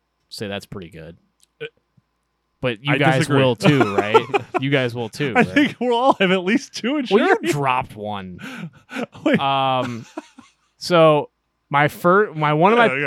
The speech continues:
Speaker 2: got two in
Speaker 1: one of my
Speaker 2: jury.
Speaker 1: picks was the first house ve-, house guest evicted. <laughs> I've got the first two jury members. I mean, Derek X, he,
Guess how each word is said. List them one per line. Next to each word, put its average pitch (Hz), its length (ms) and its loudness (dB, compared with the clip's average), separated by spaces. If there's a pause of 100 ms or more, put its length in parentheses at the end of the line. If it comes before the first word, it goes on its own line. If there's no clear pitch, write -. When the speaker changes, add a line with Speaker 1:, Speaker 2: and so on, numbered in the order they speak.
Speaker 2:
got 120 100 -12
two 175 260 0
in 131 100 0 (180)
Speaker 1:
one - 140 8
of - 60 6
my 226 140 6
Speaker 2:
jury. - 100 -2 (140)
Speaker 1:
picks - 140 -12
was 135 260 -2
the 127 120 -6
first - 520 0 (400)
house - 280 -2
ve-, 123 220 -2 (120)
house 147 300 2
guest 127 280 -6
evicted. 113 680 -10 (480)
<laughs> - 500 -20
I've 131 120 -4
got 139 140 -4
the 143 60 -8
first 170 340 0
two 165 140 2
jury 156 300 4
members. 110 680 -6
I 151 40 -6
mean, 156 160 0
Derek 196 260 0
X, - 460 -10 (520)
he, 185 580 0